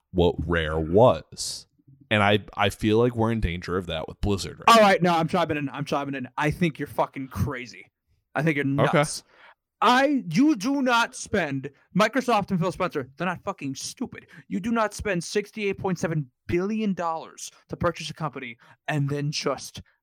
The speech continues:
Speaker 2: leave them and, or even try to fi-, quote unquote, fix them. They are going to take every aspect of Ac-,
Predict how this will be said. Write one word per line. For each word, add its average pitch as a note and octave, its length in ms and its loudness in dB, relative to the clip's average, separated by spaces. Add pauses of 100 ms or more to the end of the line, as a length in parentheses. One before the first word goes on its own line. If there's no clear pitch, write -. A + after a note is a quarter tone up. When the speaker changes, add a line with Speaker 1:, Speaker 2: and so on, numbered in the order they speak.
(180)
Speaker 2:
leave C3+ 500 -2
them D3+ 240 0
and, C#3 280 -8
or B2 260 -12
even D3+ 240 -2
try F#3 320 2
to G3 220 0 (800)
fi-, - 240 -8
quote G3+ 220 4
unquote, G3+ 260 0
fix A#3 240 0
them. F#3 260 4
They F#3 180 0
are A3 80 0
going G#3 260 -2
to E3 40 -2
take D#3 340 -6 (200)
every F#3 420 2
aspect D#3+ 460 -6
of C#3+ 80 -10
Ac-, C#3+ 180 -6